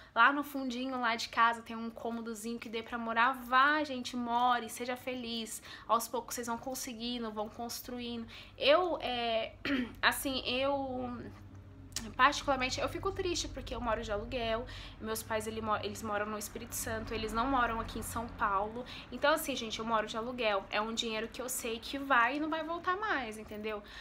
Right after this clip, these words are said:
Mas eu tenho fé que um dia eu vou conseguir ter minha casa própria, vou conseguir ter o meu, uma casinha, mesmo que seja de um, de dois, três cômodos, eu vou conseguir ter minha casinha.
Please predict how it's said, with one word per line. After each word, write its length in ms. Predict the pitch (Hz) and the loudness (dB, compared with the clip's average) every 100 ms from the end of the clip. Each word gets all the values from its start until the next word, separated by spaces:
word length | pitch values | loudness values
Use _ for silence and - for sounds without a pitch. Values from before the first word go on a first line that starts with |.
| - - | -10 0
Mas 240 | 233 247 | 2 2
eu 80 | 262 | 0
tenho 240 | 294 311 | 2 2
fé 300 | 359 311 294 | 0 2 2
que 100 | 302 | 2
um 140 | 311 294 | 2 2
dia 120 | 294 | 2
eu 40 | |
vou 100 | 294 | -2
conseguir 380 | 302 302 285 247 | -4 -6 -6 -6
ter 120 | 285 | -4
minha 140 | 277 277 | -4 -4
casa 300 | 262 254 277 | -4 -2 -4
própria, 640 | 277 262 240 226 233 220 | 0 2 2 0 -4 -6
vou 120 | 208 | -6
conseguir 460 | - 220 - 220 226 | -10 -8 -8 -8 -8
ter 160 | 226 226 | -6 -8
o 80 | |
meu, 300 | 214 208 208 208 - - | -6 -6 -6 -8 -16 -6
uma 120 | 214 | -4
casinha, 600 | 214 220 220 233 240 226 | 2 2 2 -2 -2 -2
mesmo 300 | 226 262 262 | -2 -2 -4
que 60 | - | -6
seja 220 | 254 240 | -6 -6
de 140 | 226 | -8
um, 300 | 240 240 262 | -6 -4 -4
de 120 | 240 214 | -6 -6
dois, 220 | 220 226 | -8 -6
três 300 | 214 214 - | -6 -6 -6
cômodos, 480 | - 220 220 208 214 | -6 -6 -6 -8 -6
eu 80 | |
vou 100 | 220 | -6
conseguir 320 | 233 277 247 247 | -4 -6 -6 -6
ter 140 | 247 | -6
minha 140 | 226 | -6
casinha. 500 | 226 226 208 220 226 | -6 -8 -6 -10 -10